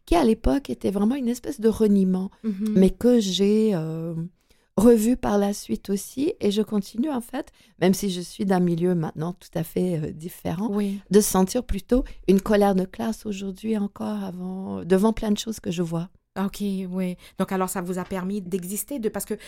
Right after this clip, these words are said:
Speaker 2: vous avez parlé aussi de guérison, euh, le fait de, de, d'apprendre le français, mais aussi de,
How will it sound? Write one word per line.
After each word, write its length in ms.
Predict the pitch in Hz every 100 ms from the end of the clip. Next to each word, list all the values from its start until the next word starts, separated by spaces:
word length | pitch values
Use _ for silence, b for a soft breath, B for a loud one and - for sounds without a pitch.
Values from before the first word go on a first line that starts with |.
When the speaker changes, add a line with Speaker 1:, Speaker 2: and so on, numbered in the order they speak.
| B
Speaker 2:
vous 120 | 190 196
avez 160 | 196
parlé 400 | 208 202 208 262
aussi 340 | 240 180 233 214
de 140 | 180
guérison, 960 | 165 190 190 180 196 180 214 233 214 190 b b b -
euh, 680 | 175 170 170 165 165 165 170
le 120 | 170
fait 380 | - 202 190 190
de, 180 | 170 175
de, 520 | 170 175 170 165 180
d'apprendre 600 | 170 165 - 175 175 170 -
le 120 | 185
français, 400 | 165 165 170 226
mais 100 | 208
aussi 420 | 175 165 - 208 214 B B
de, 120 | -